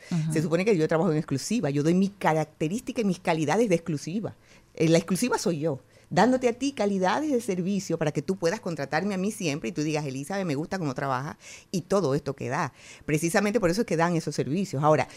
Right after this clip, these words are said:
Speaker 2: ¿tú quieres eso para tú compartirlo con otros agentes, etcétera? Por supuesto que va a tener un costo, porque entonces yo voy a ser igual que otros. ¿Cuál va a ser mi ventaja?
Speaker 1: Ujú.
Speaker 2: ¿Sí? ¿Te contesté?
Speaker 1: Ujú.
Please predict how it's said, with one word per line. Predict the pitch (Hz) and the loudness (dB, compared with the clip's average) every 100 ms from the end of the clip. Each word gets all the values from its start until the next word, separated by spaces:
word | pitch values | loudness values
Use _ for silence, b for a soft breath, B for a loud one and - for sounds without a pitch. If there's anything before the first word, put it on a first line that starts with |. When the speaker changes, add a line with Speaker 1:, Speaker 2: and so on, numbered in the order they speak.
| B - | B -6
Speaker 2:
¿tú | 175 | -4
quieres | 208 233 262 277 | 4 6 8 6
eso | 311 269 - | 6 4 6
para | 190 175 165 | 6 6 2
tú | 214 240 262 | 0 2 0
compartirlo | - 233 214 180 - 233 233 | 2 2 4 2 0 0 0
con | 208 180 | 0 -2
otros | 185 190 | -2 -2
agentes, | 160 190 185 190 202 | 0 2 2 2 2
etcétera? | 240 269 262 269 | 0 0 -2 -4
Por | 226 | -4
supuesto | - 180 190 | 0 0 0
que | 185 | 0
va | 143 | 0
a | |
tener | 143 147 | 0 0
un | 139 131 | 0 0
costo, | 160 175 - 120 | 2 0 -4 -8
porque | - 151 156 | 0 0 2
entonces | 143 170 | 0 -2
yo | 165 | 0
voy | 127 | 0
a | |
ser | 131 143 | 0 -2
igual | 135 127 | 0 -2
que | 131 | -4
otros. | 131 170 - 110 | -2 -2 -2 -8
¿Cuál | 147 147 | -4 -2
va | |
a | 143 | -2
ser | 147 | -2
mi | 143 | -2
ventaja? | 127 120 113 113 113 - - - | -2 -4 -6 -8 -8 -12 -18 -18
Speaker 1:
Ujú. | 156 143 - - | -16 -16 -18 -10
Speaker 2:
¿Sí? | - 185 - - | -2 -2 -4 -10
¿Te | |
contesté? | 147 139 170 381 _ _ _ - | -4 -4 -4 -8 _ _ _ -6
Speaker 1:
Ujú. | 156 143 180 | -4 -2 -6